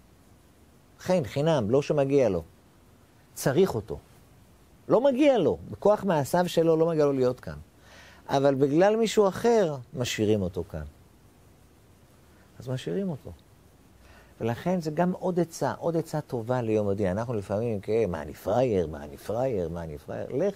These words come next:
תדע, <laughs> בזכות הפראייר הזה שהיית פה או שמה או שמה, זכית לעוד שנה. אנחנו אף פעם לא יודעים. אנחנו אף פעם לא יודעים.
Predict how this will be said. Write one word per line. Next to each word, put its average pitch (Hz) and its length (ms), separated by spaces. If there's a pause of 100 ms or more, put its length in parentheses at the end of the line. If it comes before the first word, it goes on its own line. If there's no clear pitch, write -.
תדע, 180 440 (120)
<laughs> - 220
בזכות 139 380
הפראייר 135 520
הזה 120 240
שהיית 110 220 (160)
פה 151 80
או 110 260
שמה 135 360
או 92 100
שמה, 180 360 (600)
זכית 165 320
לעוד 147 280
שנה. 156 320 (760)
אנחנו - 220
אף - 80
פעם 190 140
לא 185 60
יודעים. 180 380 (560)
אנחנו - 140 (100)
אף 190 220 (100)
פעם 196 220
לא 170 60
יודעים. 175 480